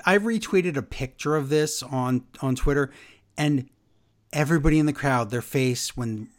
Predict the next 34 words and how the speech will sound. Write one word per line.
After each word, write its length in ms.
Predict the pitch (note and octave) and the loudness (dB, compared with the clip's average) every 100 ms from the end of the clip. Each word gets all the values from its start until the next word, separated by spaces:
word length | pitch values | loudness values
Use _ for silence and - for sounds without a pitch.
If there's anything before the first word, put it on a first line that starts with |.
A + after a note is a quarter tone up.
| _ | _
Aaliyah 340 | C3+ B2 C3 B2 | -4 2 2 2
won 140 | B2 | 2
the 60 | B2 | 2
match 320 | A#2+ A#2+ - | 0 -4 -6
was, 260 | G#2+ - - _ _ _ _ _ | -6 -6 -14 _ _ _ _ _
"What?" 640 | G#2 G2+ C3 G3 B3+ - - _ _ _ _ _ _ _ _ _ _ _ _ _ - | -14 -8 -6 -6 -8 -14 -14 _ _ _ _ _ _ _ _ _ _ _ _ _ -8
Because 340 | F#3 G#3 D3 | 0 2 2
that's 300 | C3 F#3+ A3 | 2 0 2
a 80 | A3+ | 0
dud 600 | C3 A2+ C#3+ C3+ D#3 D3 | -2 -4 -2 2 2 0
finish. 600 | - G3+ A3+ A2+ - - - - - - | -2 0 0 -2 -4 -6 -6 -20 -16 2
You 160 | A3 | 4
can 240 | - F#4+ D3 | 6 4 4
do, 560 | E3+ B3+ A3+ C#3 B2+ _ - | 4 6 6 4 0 _ 0
you 120 | C#4+ | 0
can 200 | G4 D4 | 6 4
gladly 560 | - D3+ G3 B3 G3+ | 4 2 2 2 2
do 400 | D3+ F#3+ F3 D#3+ _ - | 2 4 4 2 _ -2
a 80 | |
match 600 | D3 D3 F3 A#2+ G#2+ - - _ | 2 4 4 2 -2 -8 -8 _
where 240 | D3 D#3 D3+ | 2 4 4
the 80 | |
heavy 260 | C3 F3 E3+ | 2 2 0
favorites 460 | - E3 D3+ C3 - | 0 -2 0 -6 -2
don't 200 | D3+ D#3+ | -2 2
win 100 | D3 | 0
the 80 | |
tournament 420 | C3+ D#3+ E3 D3+ C#3 | 0 0 0 0 0
and 140 | D3 | 0
then 80 | D3 | 2
a 80 | B2+ | 0
beloved 1000 | G#2 A#2+ A#2 C#3+ B2+ C3 C#3+ C#3+ A#2 G#2+ | -4 -10 -2 0 2 4 2 2 -4 -4
team 460 | - E3 D3+ C3 | -4 0 2 2
wins. 640 | A#2+ D#3 A#3+ B2 G#2+ - | 2 0 2 0 0 -8